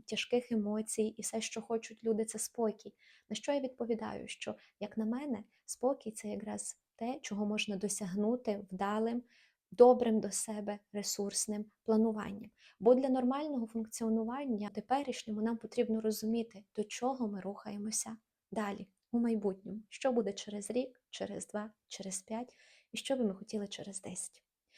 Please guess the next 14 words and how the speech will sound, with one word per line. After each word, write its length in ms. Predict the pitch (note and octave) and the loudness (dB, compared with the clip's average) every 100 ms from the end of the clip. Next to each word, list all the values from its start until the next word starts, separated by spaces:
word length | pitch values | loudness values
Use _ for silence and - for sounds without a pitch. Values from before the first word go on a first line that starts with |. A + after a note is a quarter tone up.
| - - - | -18 -16 -2
Тому 140 | B3 | 2
я 60 | D4 | 2
щиро 280 | D4 C#4+ C#4 | 2 2 4
запрошую 520 | B3 B3 A#3 A3+ A3 | 4 2 0 0 2
вас 180 | A3 A3 | 0 0
на 80 | A3 | -2
цей 160 | A3 | -2
практикум. 920 | G#3+ G#3+ G#3+ - A3 - G#3+ G#3+ G#3 G#3 | -4 -4 -6 -8 -12 -2 0 0 -2 -2
Я 100 | A3+ | 0
є 140 | G#3+ | 0
професійна 520 | F#3+ F#3 - B3 B3 | -2 -6 0 4 6
коучиня 640 | B3+ A#3 A3+ - A3 G#3+ G#3 | 6 4 2 2 0 2 0
у 100 | F3+ | -4
статусі 580 | - G#3 G#3+ G#3 - | -4 -4 -2 -6 -6